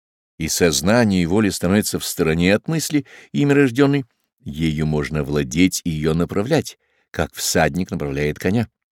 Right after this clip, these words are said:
Конь везёт всадника, своего господина. Мысль несёт, подобно коню, несёт на себе своего породителя и Творца,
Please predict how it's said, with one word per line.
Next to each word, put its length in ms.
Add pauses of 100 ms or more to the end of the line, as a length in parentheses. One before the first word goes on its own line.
(640)
Конь 400
везёт 420
всадника, 760
своего 380
господина. 600 (380)
Мысль 560
несёт, 500
подобно 380
коню, 360 (320)
несёт 440
на 80
себе 320
своего 360
породителя 640
и 60
Творца, 500